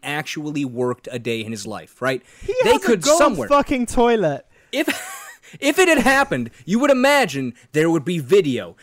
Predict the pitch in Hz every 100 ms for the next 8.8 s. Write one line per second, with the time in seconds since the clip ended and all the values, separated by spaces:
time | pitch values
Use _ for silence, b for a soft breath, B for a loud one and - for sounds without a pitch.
0 | b 160 180 185 196 180 - 202 202 208
1 | 190 165 175 165 151 160 151 139 147 143
2 | 147 139 117 233 170 170 123 135 120 131
3 | 123 117 135 127 127 117 117 - 151 123
4 | 113 135 120 135 143 - 123 139 139 120
5 | 120 123 - b - - 156 143 143 131
6 | 117 147 - b - 254 302 370 285 123
7 | b 226 247 - 294 302 302 262 247 247
8 | - 269 349 359 208 117 95